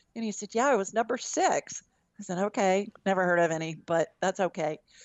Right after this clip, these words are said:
So after, after I was done discussing this with him, he, I Googled him, Diane, and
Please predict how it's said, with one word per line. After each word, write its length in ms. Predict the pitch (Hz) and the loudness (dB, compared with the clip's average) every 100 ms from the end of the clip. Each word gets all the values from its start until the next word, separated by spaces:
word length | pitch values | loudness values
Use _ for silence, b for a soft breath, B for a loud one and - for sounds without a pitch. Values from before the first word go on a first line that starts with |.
| B - | B -8
So 260 | - 277 | 0 2
after, 480 | 269 302 - 330 294 - | 2 0 -4 -6 -6 -6
after 300 | 208 208 220 | -8 -4 -2
I 100 | 208 | 0
was 240 | 196 196 | -2 -6
done 260 | - 202 202 | -6 -4 -2
discussing 640 | 196 180 - 196 - 208 | -4 -6 -4 -4 -2 -2
this 220 | 190 175 - | 0 0 0
with 160 | 180 | 0
him, 380 | 185 180 175 170 170 | 0 2 2 0 -6
he, 540 | 165 185 180 175 175 - | -8 -6 -4 -4 -8 -6
I 160 | 180 175 | -4 -4
Googled 480 | - 190 254 240 226 | 0 0 2 2 0
him, 420 | 202 185 285 262 | -2 -2 -4 -8
Diane, 460 | 190 226 208 208 | -6 -6 -4 -4
and 120 | 202 | -4